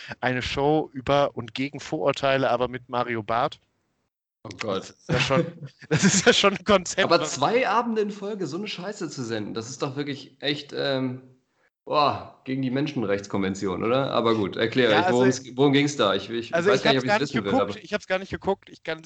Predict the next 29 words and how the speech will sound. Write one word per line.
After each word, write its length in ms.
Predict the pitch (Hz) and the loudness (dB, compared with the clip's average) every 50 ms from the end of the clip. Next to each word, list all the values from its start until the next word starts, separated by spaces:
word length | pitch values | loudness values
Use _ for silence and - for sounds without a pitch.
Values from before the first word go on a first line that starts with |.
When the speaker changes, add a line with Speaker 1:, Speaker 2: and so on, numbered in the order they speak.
| 160 - | -12 -10
Speaker 1:
nur, 140 | 160 156 | -8 -4
glaub 160 | 151 165 156 156 | -2 -2 -2 -2
ich, 160 | 156 - 135 | -4 -6 -8
also 240 | 147 135 147 147 - - - - - - - | -6 -4 -6 -6 -6 -10 -16 -20 -20 -20 -12
moderiert 340 | - 139 139 143 143 170 170 | -10 -10 -8 -6 -6 -6 -6
von 140 | - - 156 | -6 -10 -8
Katrin 320 | - - 156 - - 143 | -8 -10 -10 -10 -12 -6
Bauerfeind. 720 | 120 151 160 180 180 165 - - 151 147 151 160 165 - - _ - - - - - _ | -2 0 2 2 2 0 -2 -4 -4 -2 -4 -6 -8 -12 -18 _ -20 -20 -20 -20 -8 _
Ähm, 400 | - 143 143 139 139 139 143 147 - _ - - - - _ _ | 0 0 0 0 -4 -8 -12 -14 -16 _ -20 -20 -20 -20 _ _
es 200 | 147 139 - - | -12 -12 -10 -10
gibt 160 | 160 151 - | -10 -12 -6
zwei, 260 | - - 147 143 143 135 _ _ _ - _ - | -2 0 0 0 0 -2 _ _ _ -20 _ -18
zwei 440 | - - - - 131 135 135 143 135 | -18 -10 -4 -2 0 0 0 -2 -4
Teams 460 | - - - 160 160 175 175 - - | -8 -12 -14 -14 -14 -12 -12 -10 -6
oder 160 | 127 131 131 | -6 -6 -6
zwei 220 | - - 139 131 | -4 -4 -4 -4
Gegner, 340 | 123 117 147 165 - 170 156 | -2 -2 -4 -4 -4 -4 -6
nämlich 180 | 143 135 127 123 | -6 -6 -8 -6
Mario 320 | 135 135 135 135 135 123 | -4 -4 -4 -4 -4 -6
Barth 360 | 110 120 120 135 151 156 - - | -4 -2 0 0 -2 -2 -6 -10
und 220 | - 123 127 117 | -14 -14 -12 -6
Jürgen 220 | 120 131 135 123 113 | -6 -6 -6 -6 -6
Vogel. 400 | - - 180 185 175 175 175 - - - - - - - - - - _ | -2 -2 -2 0 2 0 0 0 -4 -14 -18 -18 -16 -16 -16 -18 -12 _
Und 260 | - 143 147 143 - | -6 -6 -6 -6 -8
die 80 | 139 135 | -10 -6
müssen 340 | 135 143 165 - 185 160 139 | -6 -6 -6 -4 -6 -6 -4
Speaker 2:
Oh, 40 | |
Speaker 1:
nur 360 | - - 190 185 185 180 180 190 | -2 -2 0 2 4 4 2 2
Speaker 2:
nee, 280 | 202 202 196 196 202 | -2 -4 -6 -6 -6